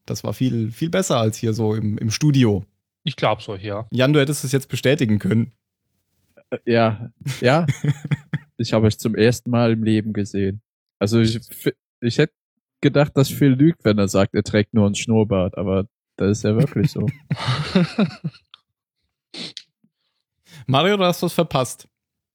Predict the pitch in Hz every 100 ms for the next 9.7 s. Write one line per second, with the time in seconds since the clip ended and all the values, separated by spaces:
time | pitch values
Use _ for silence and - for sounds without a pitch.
0 | _ - 131 120 135 - 98 92 - -
1 | - _ _ - _ _ _ _ - 139
2 | 143 127 123 - 117 110 - 90 92 98
3 | 87 - 92 85 85 85 85 92 - _
4 | _ - - - 92 98 92 156 185 90
5 | - - - _ _ _ _ - 123 131
6 | 123 117 139 135 131 - 156 143 147 139
7 | 127 - _ _ _ _ - 113 107 131
8 | 147 151 151 147 - 160 165 139 143 135
9 | 139 139 151 156 165 143